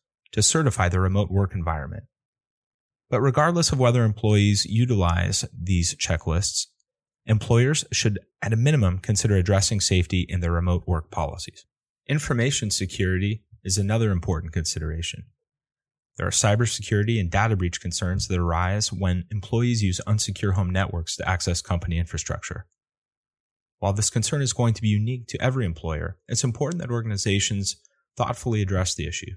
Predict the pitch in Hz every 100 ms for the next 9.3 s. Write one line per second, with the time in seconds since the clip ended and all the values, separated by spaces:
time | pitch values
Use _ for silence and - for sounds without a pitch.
0 | _ 90 - 90 95 101 110 120 113 _
1 | - 98 90 90 98 - - - 90 87
2 | 80 71 71 - - - _ _ _ _
3 | _ _ _ _ _ - 110 131 170 156
4 | - 131 135 165 160 143 135 123 95 -
5 | 110 101 95 87 85 82 90 - _ _
6 | _ _ _ _ _ - 139 139 175 -
7 | 143 143 127 110 117 117 - 98 90 104
8 | - 104 104 - 104 101 95 98 98 92
9 | 78 78